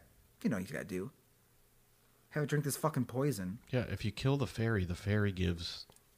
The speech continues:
Speaker 2: your wife back. That
Speaker 1: It's just science.
Speaker 2: Yeah.
Speaker 1: Go see the fairy doctor. He'll give you some goods.
Speaker 2: Hmm.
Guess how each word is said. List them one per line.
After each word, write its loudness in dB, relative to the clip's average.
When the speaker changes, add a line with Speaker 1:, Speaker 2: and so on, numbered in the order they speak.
Speaker 2:
your -2
wife 0
back. -10
That -10
Speaker 1:
It's 4
just 8
science. 10
Speaker 2:
Yeah. -2
Speaker 1:
Go 0
see 6
the 8
fairy 10
doctor. 8
He'll 0
give 2
you 4
some 4
goods. 8
Speaker 2:
Hmm. 2